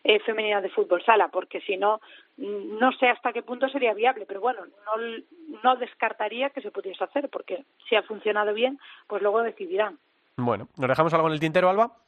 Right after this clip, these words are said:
Speaker 1: Nada, simplemente si quieres repasar un poco la próxima jornada,
Speaker 2: Claro
Speaker 1: que
Speaker 2: que
Speaker 1: ya
Speaker 2: sí.
Speaker 1: empieza esta nueva jornada con estos subgrupos C y D,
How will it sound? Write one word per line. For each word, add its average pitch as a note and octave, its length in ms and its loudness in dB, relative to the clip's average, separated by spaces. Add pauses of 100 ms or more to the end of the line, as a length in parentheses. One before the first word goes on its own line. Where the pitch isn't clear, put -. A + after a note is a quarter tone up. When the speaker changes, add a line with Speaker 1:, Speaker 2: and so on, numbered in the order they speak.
(440)
Speaker 1:
Nada, C#4 400 4
simplemente C#4 720 -2
si C4+ 220 -8
quieres C#4 300 2
repasar C4 460 -2
un B3+ 160 -14
poco C4 320 -4
la G3+ 500 0
próxima A#3+ 340 -4
jornada, B3 320 -2
Speaker 2:
Claro B2 200 6
Speaker 1:
que G#3 40 -4
Speaker 2:
que A3 40 -2
Speaker 1:
ya A3+ 60 2
Speaker 2:
sí. A#3+ 80 0
Speaker 1:
empieza A#3+ 480 -4 (340)
esta A3+ 420 -2 (160)
nueva B3+ 300 2
jornada A#3+ 420 -2
con G#3+ 240 -10
estos - 200 -6
subgrupos A3+ 540 -2
C A#3 140 4
y A#3 140 -2
D, D#4 260 4